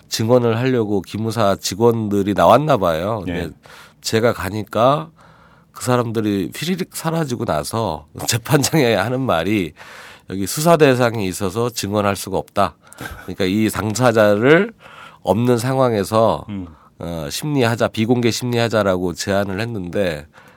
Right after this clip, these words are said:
Speaker 1: 그때 재판장님께서 "아니, 아무리 그래도 그렇지 이 사람은 원고인데 어떻게 원고를 <laughs> 제외하고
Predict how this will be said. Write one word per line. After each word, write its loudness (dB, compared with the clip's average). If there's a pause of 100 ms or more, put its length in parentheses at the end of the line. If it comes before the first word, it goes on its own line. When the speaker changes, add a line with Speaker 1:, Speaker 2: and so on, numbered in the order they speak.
(120)
Speaker 1:
그때 -2
재판장님께서 0 (480)
"아니, 0
아무리 -2
그래도 2
그렇지 0
이 0
사람은 0
원고인데 4
어떻게 2
원고를 6
<laughs> 4
제외하고 6